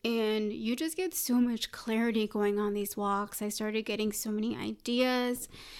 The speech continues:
and my creative juices started flowing again.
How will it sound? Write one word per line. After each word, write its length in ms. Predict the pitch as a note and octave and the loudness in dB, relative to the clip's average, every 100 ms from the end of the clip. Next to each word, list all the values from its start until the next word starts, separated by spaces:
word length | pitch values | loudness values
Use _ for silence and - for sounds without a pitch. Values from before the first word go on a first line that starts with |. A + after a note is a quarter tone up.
| - - | -20 -6
and 360 | G#3+ G3+ G3 G3+ | 2 4 6 4
my 220 | A3+ G3 A3+ | 2 2 0
creative 400 | - A3+ G#3+ G3+ | 0 2 2 0
juices 580 | A#3+ C#4+ D4+ A3+ G#3+ | 0 0 0 -4 -4
started 340 | - A3 G3+ G3+ | -4 -4 -4 -4
flowing 500 | - A3 A3 A#3+ G#3+ | -8 -4 0 2 0
again. 480 | - - B2 C3 | -2 -10 -12 -12